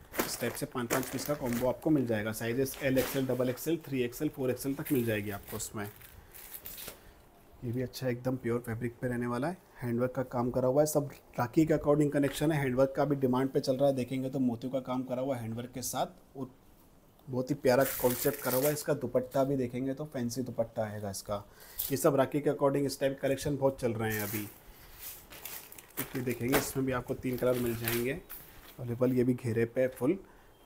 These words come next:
Chicken work का काम करा हुआ है, पूरा Full घेरा मिलेगा। नीचे भी आपको देखेंगे तो प्यारा सा खूबसूरत सा काम मिलेगा इसमें। इसका दुपट्टा भी देखेंगे तो वर्क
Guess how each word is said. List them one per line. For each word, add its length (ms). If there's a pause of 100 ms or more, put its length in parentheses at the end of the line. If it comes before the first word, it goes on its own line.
Chicken 260
work 160
का 140
काम 260
करा 180
हुआ 120
है, 120
पूरा 240 (1300)
Full 180
घेरा 280
मिलेगा। 340
नीचे 300
भी 120
आपको 260
देखेंगे 320
तो 100
प्यारा 240
सा 120
खूबसूरत 400
सा 180
काम 180
मिलेगा 280
इसमें। 280 (440)
इसका 200
दुपट्टा 440
भी 120
देखेंगे 360
तो 100
वर्क 240